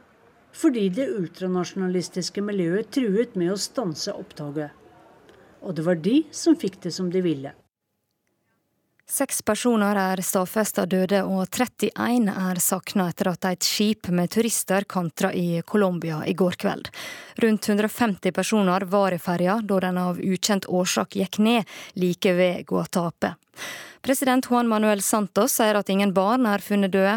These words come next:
Speaker 2: og at han er blitt informert om at båten ikke hadde for mange ombord. Båten sokk raskt og plutselig, og Santos sier at eksperter er på plass for å granske ulykka. Flere enn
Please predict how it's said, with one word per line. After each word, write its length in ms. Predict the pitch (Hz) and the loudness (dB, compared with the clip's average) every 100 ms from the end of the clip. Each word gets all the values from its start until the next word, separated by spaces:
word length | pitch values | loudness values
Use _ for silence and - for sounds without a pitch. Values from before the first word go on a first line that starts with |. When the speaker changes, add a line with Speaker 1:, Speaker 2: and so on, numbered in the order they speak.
| 220 | 0
Speaker 2:
og 80 | 196 | -2
at 100 | 185 160 | -2 0
han 100 | 214 - | 0 0
er 160 | 185 | 0
blitt 160 | 180 190 | 0 0
informert 640 | 196 185 208 208 208 - | 0 2 2 2 2 0
om 140 | 220 196 | 2 2
at 80 | 190 | 0
båten 480 | 185 190 - 185 - | 0 0 0 -2 0
ikke 320 | 220 - 233 | -2 0 0
hadde 320 | 202 190 214 | 0 0 -2
for 380 | - 262 254 208 | 0 0 0 0
mange 480 | 190 180 170 175 170 | 0 0 0 -2 0
ombord. 480 | 196 175 - 165 - - - - - | 2 2 0 -6 -10 -14 -14 -16 -4
Båten 400 | 214 208 - 196 | 0 0 2 0
sokk 380 | 240 - 214 - | 2 0 -2 0
raskt 400 | 208 208 - - | 0 0 -2 -4
og 240 | - 190 185 196 | 0 0 2 -2
plutselig, 400 | - - 190 220 | -2 0 2 0
og 160 | 190 185 | 0 0
Santos 560 | - 196 175 185 175 - | 2 0 0 -2 0 0
sier 180 | 175 180 | 0 -2
at 160 | 170 185 | -2 -2
eksperter 640 | - 226 202 - 185 185 | -2 -2 -4 -2 -2 0
er 160 | 175 202 | -2 -2
på 80 | |
plass 320 | 185 185 - - | -2 0 0 -2
for 80 | 190 | 0
å 80 | 180 | 0
granske 640 | 170 160 165 - - 165 160 | 0 -2 -2 -2 -2 -4 -4
ulykka. 480 | 165 160 170 - - - _ _ _ _ _ _ _ - - _ _ _ _ _ _ _ _ _ | -6 -6 -8 -8 -10 -10 _ _ _ _ _ _ _ -20 -20 _ _ _ _ _ _ _ _ _
Flere 380 | - 302 294 220 | -4 2 4 4
enn 240 | 226 214 | 4 2